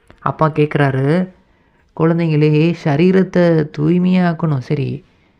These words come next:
ஆனா இங்க வந்து அது தூய்மையாலாம் கிடைக்காது.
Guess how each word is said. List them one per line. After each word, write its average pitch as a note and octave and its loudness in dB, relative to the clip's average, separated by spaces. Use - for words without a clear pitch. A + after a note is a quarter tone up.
ஆனா F3 2
இங்க G3 2
வந்து E3+ 0
அது C#3 -2
தூய்மையாலாம் E3 2
கிடைக்காது. D3+ -4